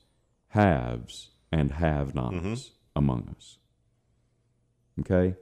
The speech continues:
Speaker 2: Yeah.
Speaker 1: Now, you've heard about the haves and have-nots throughout your lifetime.
Speaker 2: Yeah.
Speaker 1: When I say that term, the haves and the have-nots,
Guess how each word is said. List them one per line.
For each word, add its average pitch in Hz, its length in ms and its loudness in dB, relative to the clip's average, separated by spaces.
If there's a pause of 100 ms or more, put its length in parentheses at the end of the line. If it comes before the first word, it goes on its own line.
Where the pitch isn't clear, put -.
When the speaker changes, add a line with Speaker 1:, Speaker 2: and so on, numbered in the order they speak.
(100)
Speaker 2:
Yeah. - 100 -14 (300)
Speaker 1:
Now, 95 420 8 (840)
you've 139 200 4
heard 147 200 10
about 87 240 4
the 82 100 2
haves 85 380 4
and 76 100 0
have-nots 78 680 0 (340)
throughout 104 360 6
your 73 80 -2
lifetime. 60 360 -6
Speaker 2:
Yeah. 160 120 -4 (1700)
Speaker 1:
When 120 140 10
I 135 140 10
say 165 380 8
that 87 400 2
term, 73 480 4
the 80 120 2
haves 80 500 2
and 76 120 2
the 73 60 0
have-nots, 76 840 -2